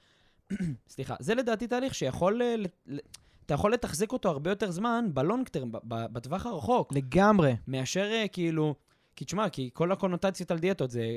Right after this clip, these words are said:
Speaker 1: בוא, קח פריחיות, קח, אה, שלושה, אה, מלפפונים, שני חסה, כאילו, זה, זה כבר נשמע מבאס.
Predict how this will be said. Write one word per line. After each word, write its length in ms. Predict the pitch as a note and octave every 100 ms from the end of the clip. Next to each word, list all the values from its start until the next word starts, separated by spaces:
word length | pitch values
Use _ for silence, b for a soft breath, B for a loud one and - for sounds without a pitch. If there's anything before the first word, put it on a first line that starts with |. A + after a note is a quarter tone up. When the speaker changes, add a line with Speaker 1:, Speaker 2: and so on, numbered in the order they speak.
| G#2
Speaker 1:
בוא, 200 | B2+ D3
קח 200 | D3+ C#3 -
פריחיות, 500 | C3 B2+ A#2 A2 -
קח, 260 | B2 A#2+
אה, 200 | A#2+ A2+ A2
שלושה, 520 | - A2 G#2+ B2+ B2 A#2 b b b -
אה, 220 | A2+ A2 G#2+
מלפפונים, 680 | A2 A2+ A#2+ A2 A2 A#2+ B2
שני 240 | - A#2
חסה, 320 | A2 G#2+ - A#2 _
כאילו, 260 | A2 G#2 G2 - -
זה, 160 | A2+ G2
זה 140 | A2
כבר 200 | - A2 G2+ G2+
נשמע 280 | G#2 B2 C#3
מבאס. 480 | C#3+ E3 C3 -